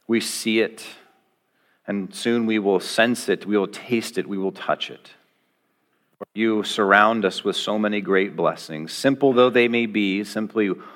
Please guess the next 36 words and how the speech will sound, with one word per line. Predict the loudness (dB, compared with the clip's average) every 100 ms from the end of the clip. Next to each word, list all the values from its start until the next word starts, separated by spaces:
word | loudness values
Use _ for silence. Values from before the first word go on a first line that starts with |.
| -4
water, | 6 8 8 6 4 4
bread, | 6 6 6
and | 2
wine, | 0 0 -2 -6 -14 -18 _ _ _ _ _ _ _ _ -2
and | 0 2
word. | 4 4 2 0
Lord, | 0 0 2
you | 0
use | -2 0 -2 -4
these | -4 -4 -4 -10 -16 -20 _
simple | -16 -2 0 4 4
elements | 4 2 2 -2 -8 -10 -10
to | -6 -6
strengthen | -4 -2 2 2 0 -2
our | 0 0
faith, | -4 -6 -6 -10 -16
to | -6 -6
point | -4 0 2 4
us | 0 -2 -6
towards | -2 0 2
our | 0
Savior, | 0 2 2 4 0
Jesus | -2 -4 -4 -4
Christ, | -6 -4 -4 -4 -6
who | -2
is | 0
alive | 2 4 4 2 -2
today | -6 -4 -4
in | -4
heaven. | -10 -12 -10
We | -8
pray | -6 4 6
you | 6 2
would | -2 -2
do | -2 -2
this | -2 -6 -10